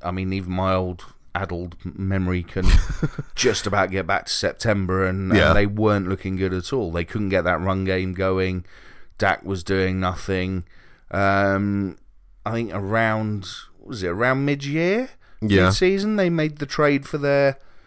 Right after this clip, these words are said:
Speaker 1: number one wide
Speaker 2: <laughs>
Speaker 1: receiver.
Speaker 2: You loved that move. You loved that
Speaker 1: Yeah.
Speaker 2: move.
Speaker 1: I, d-, I, I did and I didn't. You know, I think Cooper probably needed to get out of Oakland just to have a fresh start somewhere. Um,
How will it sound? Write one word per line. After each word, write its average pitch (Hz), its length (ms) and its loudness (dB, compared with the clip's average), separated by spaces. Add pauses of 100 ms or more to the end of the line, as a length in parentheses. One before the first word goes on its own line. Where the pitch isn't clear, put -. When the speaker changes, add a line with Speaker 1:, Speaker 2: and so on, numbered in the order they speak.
(240)
Speaker 1:
number 135 220 2
one 135 240 8
wide 139 240 10
Speaker 2:
<laughs> 147 80 8
Speaker 1:
receiver. 156 500 8 (240)
Speaker 2:
You 117 140 6
loved 110 220 6
that 95 120 2
move. 92 360 2
You 143 160 2
loved 143 100 8
that 147 140 8
Speaker 1:
Yeah. 143 60 4
Speaker 2:
move. - 80 -2 (260)
Speaker 1:
I, 240 100 4
d-, 247 120 4
I, 254 360 6
I 233 60 6
did 233 220 0
and 185 100 2
I 139 60 4
didn't. 110 360 0 (160)
You 139 140 -6
know, 120 340 -2
I 135 80 0
think 139 400 -4
Cooper 151 340 -2
probably 135 380 -2
needed 117 440 -2
to 101 100 -10
get 98 160 0
out 95 240 0
of 95 80 -2
Oakland 95 460 -2
just 98 240 -8
to 95 200 0 (600)
have 120 140 0
a 98 60 -4
fresh 104 320 2
start 104 460 6
somewhere. 85 500 -2 (480)
Um, 90 800 0